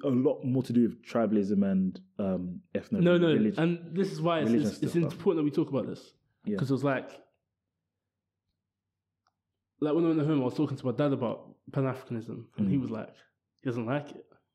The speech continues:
Speaker 2: kind of thing.
Speaker 1: Mm.
Speaker 2: I was just like, "What do you mean you don't <laughs> like it? Like, what do you
Speaker 1: Yeah.
Speaker 2: mean you don't like it? Like, we're clearly on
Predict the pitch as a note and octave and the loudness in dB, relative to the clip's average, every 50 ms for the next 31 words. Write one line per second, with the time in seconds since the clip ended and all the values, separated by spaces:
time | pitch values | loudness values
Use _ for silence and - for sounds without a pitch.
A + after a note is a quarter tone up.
0 | _ C#3+ - - - - - - - - - - - - - A2 - - F#3+ - | _ -18 -16 -12 -12 -12 -12 -12 -14 -16 -16 -14 -6 -2 2 2 2 2 0 -4
1 | - _ _ _ _ _ - D3 D3 - C#3+ - B2 A#2+ A2+ A2+ - - _ _ | -12 _ _ _ _ _ -14 -14 -14 -14 -14 -12 -12 -12 -12 -14 -16 -20 _ _
2 | _ _ - C#3+ C#3+ D3+ E3+ F#3 E3 - C#3+ D3 C#3 - E3+ A#3 - - - A3 | _ _ -10 -6 -4 -2 -2 -2 -2 -4 -8 -10 -6 -4 -4 -4 -2 -2 0 2
3 | F3 D3+ D3+ D3+ C#3+ C3+ B2 - - C#3+ B2 A#2+ - D#3+ G3 F3 C3+ C3 B2+ A#2+ | 2 2 2 2 0 0 0 0 0 0 2 4 2 2 2 2 2 2 0 0
4 | B2 A#2+ A#2 B2 - - - - G#2 - - _ _ _ _ _ _ _ _ _ | 0 -2 -4 -6 -8 -10 -10 -10 -12 -12 -16 _ _ _ _ _ _ _ _ _
5 | _ _ C#3 A#2+ - D3 C#3+ C3+ C3 B2+ B2 A#2+ A#2 A2+ A2+ - | _ _ -14 -4 0 2 4 4 4 2 2 0 -2 -2 -6 -10